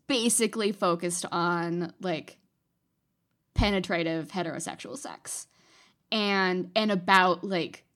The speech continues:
making women more comfortable with a very particular sex act that is, like, considered definitionally sex by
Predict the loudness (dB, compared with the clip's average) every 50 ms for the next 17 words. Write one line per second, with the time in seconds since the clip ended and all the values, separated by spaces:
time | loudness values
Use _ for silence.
0 | _ _ _ _ _ -8 -6 0 2 0 0 0 -2 -2 -2 -2 -2 -4 -4 -4
1 | -4 -4 -4 -4 -6 -6 -8 -10 -8 -6 -4 -2 -2 0 0 0 0 0 0 -2
2 | -2 -4 -6 -8 -10 -4 -2 0 2 2 2 2 2 0 -4 -4 -4 -4 -4 -4
3 | -6 -6 -6 -4 -2 -2 -2 -2 -2 -4 -6 -8 -8 -8 -6 -4 -2 -4 -4 -4
4 | -8 -12 -16 _ _ _ -6 -4 -4 -4 -4 -8 -10 _ _ _ _ _ _ _
5 | _ _ _ -10 -8 2 2 4 4 4 2 0 -2 -2 -2 -2 -4 -4 -2 -2
6 | -4 -4 -2 -4 -4 -2 -4 -4 -4 -4 -4 -4 -4 -4 -4 -4 -4 -4 -6 -10
7 | -20 -20 -18 -16 -10 -4 -4 -4 -2 -2 -4 -6 -6 -6 -6 -8 -10 -10 _ _
8 | _ _ _ _ _ _ _ _ _ -6 -6 -6 -6 -8 _ _ _ -4 -2 0
9 | 0 2 2 0 0 0 0 0 -2 -2 -4 -10 -20 _ _ _ _ _ _ -20
10 | _ _ _ _ _ _ _ _ _ _ _ _ _ _ 4 6 6 6 6 4
11 | 2 2 2 0 -2 -2 -2 -2 -2 0 -2 -2 -2 -4 -6 -6 -6 -6 -8 -8
12 | -8 _ _ -2 0 0 0 0 0 -2 -6 -8